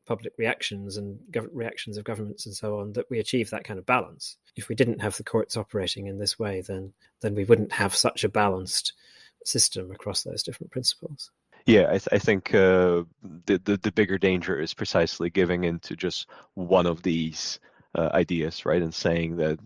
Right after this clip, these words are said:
Speaker 2: uh, the majoritarian principle should rule everything and that there's no, um,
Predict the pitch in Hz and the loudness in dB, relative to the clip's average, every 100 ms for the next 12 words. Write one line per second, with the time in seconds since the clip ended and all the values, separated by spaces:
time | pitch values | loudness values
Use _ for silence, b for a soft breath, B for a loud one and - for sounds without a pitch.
0 | _ - 73 80 90 92 92 87 104 90 | _ -6 -4 -2 2 2 2 -2 -2 -2
1 | - 85 - - 87 80 76 B B B | -2 -8 -8 -6 -4 -4 -6 B B B
2 | B - - 82 87 87 82 87 90 - | B -4 -4 -2 0 2 2 2 -2 -2
3 | 85 85 85 85 85 80 82 90 87 82 | -2 -2 0 0 0 -2 -2 -2 0 -2
4 | 80 - - 76 80 80 80 | -6 -6 -4 -2 -2 -4 -6